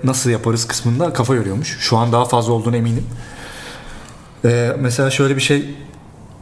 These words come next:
uzun bir, e, röportaj ama orada küçük bir bölüm vardı.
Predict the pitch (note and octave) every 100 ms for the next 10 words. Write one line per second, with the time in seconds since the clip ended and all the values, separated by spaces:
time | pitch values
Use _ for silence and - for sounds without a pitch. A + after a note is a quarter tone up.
0 | - - B2 C#3+ A#2+ A#2 - - A#2 -
1 | D3+ G2+ G2 G2+ A2+ G2+ F3 D#3+ D#3 C3+
2 | C3 C3+ - - A#2+ B2+ C#3+ A#2 G2+ C#3